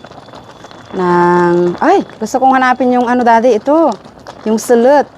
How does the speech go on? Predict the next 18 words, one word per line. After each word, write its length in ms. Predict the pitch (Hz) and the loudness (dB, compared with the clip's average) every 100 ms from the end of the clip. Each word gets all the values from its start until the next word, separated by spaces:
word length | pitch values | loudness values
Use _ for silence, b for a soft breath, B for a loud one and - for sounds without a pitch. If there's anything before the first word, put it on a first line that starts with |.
| - | -12
Ano 160 | - | -6
nga 160 | 285 285 | -2 -2
sa 80 | 277 | -2
tawag, 320 | 269 262 247 | 0 -2 0
tawag 240 | 269 262 | 0 0
natin 240 | 254 254 254 | -2 -4 -6
dito? 160 | 254 | -4
Intestine. 880 | 254 262 269 - - 285 294 208 185 - - - - - - - - - - - - - | -4 -2 -4 -6 -6 0 0 0 -4 -12 -20 -20 -20 -20 -20 -20 -20 -20 -20 -20 -18 -4
Init. 320 | 185 196 233 - - - - - - - - - | 0 2 2 -2 -16 -18 -18 -20 -20 -18 -16 -4
Hipon. 960 | 233 247 - 226 226 226 220 220 233 233 - - - - - - - - - | 0 0 0 0 2 2 2 0 -2 -10 -20 -20 -20 -20 -20 -20 -20 -20 -18
Saan 160 | - 226 | -10 -4
ang 80 | 226 | -2
mga 160 | 220 | 0
intestine? 400 | 233 220 208 185 | 0 -2 0 0
Ayan. 240 | 196 196 180 - - - - - - - - - | 2 2 -2 -8 -20 -20 -20 -20 -20 -20 -20 -8
Ayan 240 | 190 202 196 | -4 -2 -2
po 160 | 214 | 0
yung 400 | 208 208 220 240 | 2 2 0 -4